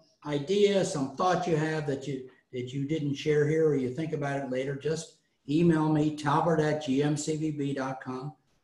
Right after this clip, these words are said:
Talbert, T A L B E R T at G M C V B dot com. It comes directly to me. I look at it, uh, and, uh, and I'll respond.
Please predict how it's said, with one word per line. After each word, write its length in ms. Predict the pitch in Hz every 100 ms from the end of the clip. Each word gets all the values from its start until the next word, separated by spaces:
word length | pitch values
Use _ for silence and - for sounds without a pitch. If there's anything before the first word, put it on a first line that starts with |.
| _
Talbert, 480 | - 123 135 151 147
T 160 | 127 127
A 180 | 139
L 180 | 135 147
B 140 | 131 135
E 180 | 139
R 160 | 135 135
T 240 | - 139
at 180 | 135 135
G 220 | - 123
M 140 | 135 139
C 180 | 139 135
V 160 | 135
B 360 | 131 131 131 - _ -
dot 200 | 123 123
com. 240 | 135 135 - _ -
It 100 | 123
comes 300 | 127 123 120
directly 580 | 104 110 110 147 175 180 -
to 100 | -
me. 360 | 151 151 156 156 - _ _ _ _ -
I 160 | 113 123
look 280 | 143 156
at 180 | 143 143
it, 120 | 151 156 - _ _ _ _
uh, 380 | 113 113 113 110 -
and, 200 | 120 120
uh, 140 | 123 120
and 180 | 117 117
I'll 200 | 117 127
respond. 640 | 143 - 131 127 131 135